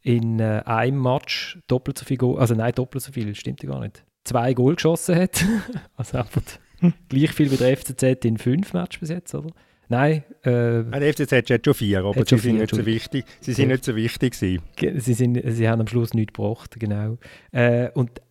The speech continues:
Speaker 1: er, und da, da, da, das ist ja schon so ein bisschen, wenn man dann so auf Transferstrategie schaut, es ist jetzt schon der erste, also ich bin jetzt fies. Das ist jetzt so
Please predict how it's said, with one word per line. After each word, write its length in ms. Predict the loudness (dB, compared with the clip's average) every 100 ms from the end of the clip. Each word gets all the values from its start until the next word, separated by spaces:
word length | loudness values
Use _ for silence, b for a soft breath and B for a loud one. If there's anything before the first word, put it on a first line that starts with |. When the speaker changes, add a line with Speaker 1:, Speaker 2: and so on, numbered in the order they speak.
| _
Speaker 1:
er, 500 | -2 0 2 0 -2 -8 -20 _
und 260 | -2 -2 2
da, 80 | 0
da, 260 | 4 2 2 -6
da, 120 | -10
das 220 | -4 -4
ist 60 | 0
ja 120 | 0
schon 120 | 0
so 80 | -2
ein 20 |
bisschen, 420 | -2 -2 -2 -4 -2
wenn 80 |
man 100 | 0
dann 120 | 0 0
so 100 | -2
auf 100 | -2
Transferstrategie 1080 | -2 0 2 2 2 0 0 -2 0 0
schaut, 420 | 4 2 0 -6 -10
es 80 | -4
ist 40 |
jetzt 160 | -2 0
schon 80 | 0
der 140 | 2
erste, 420 | 2 0 -2 -10 -6
also 200 | -4 -6 -8 _ _
ich 120 | -4 2
bin 120 | 2
jetzt 180 | 2 -4
fies. 460 | -2 -2 -4 -10 -14 b b b b -6
Das 140 | -2
ist 80 | 0
jetzt 180 | -2 0
so 600 | 2 2 2 2 0